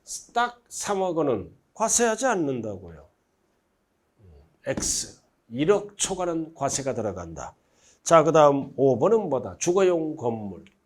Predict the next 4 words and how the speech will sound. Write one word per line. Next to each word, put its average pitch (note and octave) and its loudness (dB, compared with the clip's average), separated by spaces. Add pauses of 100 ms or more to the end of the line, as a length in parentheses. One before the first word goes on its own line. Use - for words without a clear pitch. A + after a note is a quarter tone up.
(300)
주택이잖아. E3+ -2
마이너스가 C#3 2
났네. F2 -10 (100)
그럼 G#3+ -8